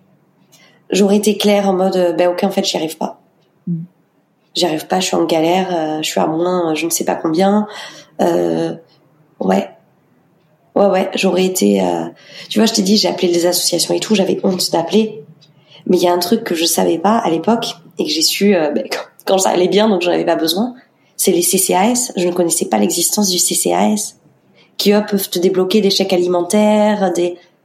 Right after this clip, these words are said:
Speaker 1: mais faut pas hésiter à appeler la caf, à aller voir les assistantes sociales, faire, faire les démarches, en fait.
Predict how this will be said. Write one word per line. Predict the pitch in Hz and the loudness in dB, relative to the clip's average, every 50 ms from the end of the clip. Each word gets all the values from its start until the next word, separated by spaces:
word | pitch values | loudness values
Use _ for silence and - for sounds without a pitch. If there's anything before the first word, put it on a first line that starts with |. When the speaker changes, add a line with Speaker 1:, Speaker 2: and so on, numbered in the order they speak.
| _ _ _ _ _ _ _ - | _ _ _ _ _ _ _ -2
Speaker 1:
mais | 208 202 | 0 0
faut | - 208 | 2 2
pas | 208 240 | 2 2
hésiter | 233 208 208 208 - 240 247 233 | 2 2 0 0 2 2 2 2
à | |
appeler | 220 226 - 233 | 2 2 0 0
la | 226 240 226 | 0 0 0
caf, | 233 226 220 220 220 214 - - 226 | 0 0 2 2 2 0 -4 -6 -6
à | 208 202 | -2 0
aller | 208 208 208 208 | 2 2 2 2
voir | 208 208 214 | 2 2 2
les | 208 208 208 | 2 2 2
assistantes | 208 202 - - 208 208 202 | 2 0 0 0 0 0 0
sociales, | - 214 202 - - 220 214 214 214 214 208 202 190 | 0 0 0 0 2 2 2 4 4 2 2 2 0
faire, | 190 - 214 208 202 - - - - - | -2 -2 -4 -4 -4 -4 -14 -20 -20 -10
faire | - - 208 214 | -4 0 2 2
les | 202 196 | 4 4
démarches, | 190 208 208 220 220 220 - 202 | 4 4 2 2 0 -2 -4 -8
en | |
fait. | - - 185 - - _ | -6 -8 -10 -12 -12 _